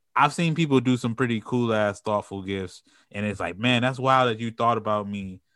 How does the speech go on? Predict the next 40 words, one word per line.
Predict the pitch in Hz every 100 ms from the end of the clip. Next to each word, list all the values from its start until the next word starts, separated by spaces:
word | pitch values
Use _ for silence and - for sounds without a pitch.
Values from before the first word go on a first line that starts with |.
| _ _ _
to | - 104
that | 107 107 101
extent | 95 - 113 110 90
that | 92
you | 104
went | 104 104
out | 98
your | 101
way | 101
to | 95
do | 90 98
something | 104 92 92 92
like | 87 80
this." | 101 117 - _ _
So | -
that's | 226 285 -
cool. | - 117 113 110 - _ _ _ _
I | 151
think | 190 185
it | 165
just, | 180 170
I | 135
think | 160 196
it | 175
just | 170
kinda, | 175 156 135 123
it | 131
also | 143 139
depends | 120 113 127 117
on | 107
the |
relationship. | 95 92 110 101 90 92 87
You | 92
know | 101
what | 101
I |
mean? | 101 104 101
I | 95
feel | - 113
like | 107 101